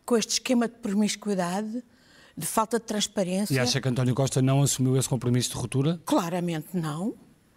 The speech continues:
Speaker 1: E, eh,
Speaker 2: Porquê?
Speaker 1: e, portanto, isso tem que ser
Speaker 2: Porquê?
Speaker 1: feito e tem que ser demonstrado na prática.
Speaker 2: Porquê que acha que António Costa não assumiu esse,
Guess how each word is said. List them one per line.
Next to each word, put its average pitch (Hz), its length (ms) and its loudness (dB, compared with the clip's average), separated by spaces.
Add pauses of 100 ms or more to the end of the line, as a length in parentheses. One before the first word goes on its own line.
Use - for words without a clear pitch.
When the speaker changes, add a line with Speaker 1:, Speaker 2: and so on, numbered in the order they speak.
(340)
Speaker 1:
E, 294 480 4
eh, 240 720 2 (800)
Speaker 2:
Porquê? 135 240 0
Speaker 1:
e, - 100 4
portanto, 285 300 0
isso - 140 0
tem 415 120 0
que - 60 -2
ser - 140 2
Speaker 2:
Porquê? 392 180 0
Speaker 1:
feito 440 160 0
e - 20 -10
tem 415 120 2
que - 80 0
ser 381 160 2
demonstrado 311 680 0
na 359 100 -2
prática. 302 440 -4
Speaker 2:
Porquê 165 180 0
que - 80 -2
acha 156 180 0
que 147 60 -4
António 143 240 0
Costa 143 260 -2
não 139 160 2
assumiu 127 400 2
esse, - 240 -2